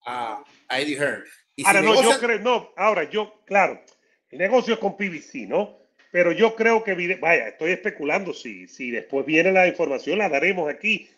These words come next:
Speaker 2: sin ningún problema. Yo creo que Eddie Hearn tiene que, que haber,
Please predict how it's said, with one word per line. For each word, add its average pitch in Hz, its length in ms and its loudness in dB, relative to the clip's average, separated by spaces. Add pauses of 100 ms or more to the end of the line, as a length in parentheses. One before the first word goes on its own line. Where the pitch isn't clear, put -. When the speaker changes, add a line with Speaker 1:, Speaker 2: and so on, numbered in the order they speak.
(100)
Speaker 2:
sin 143 260 -12
ningún 139 300 -4
problema. 170 540 0 (580)
Yo 226 200 2
creo 233 260 4
que 202 200 2
Eddie 202 160 0
Hearn 202 200 -4
tiene 196 220 -2
que, 180 280 -8
que 165 100 -6
haber, 170 240 0